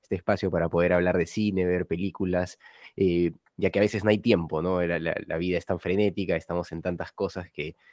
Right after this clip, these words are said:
a veces no nos damos tiempo para disfrutar del arte, de la belleza,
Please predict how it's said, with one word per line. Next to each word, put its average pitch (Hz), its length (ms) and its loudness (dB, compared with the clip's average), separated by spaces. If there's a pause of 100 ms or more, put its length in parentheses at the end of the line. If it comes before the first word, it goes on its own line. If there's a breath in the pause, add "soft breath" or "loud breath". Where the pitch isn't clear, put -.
(160 soft breath)
a 87 80 -4
veces 87 180 -2
no 92 80 0
nos 90 100 0
damos 92 280 2
tiempo 98 260 0
para 85 140 0
disfrutar 85 400 -2
del 85 120 2
arte, 92 260 2
de 87 100 2
la 80 80 0
belleza, 87 560 -2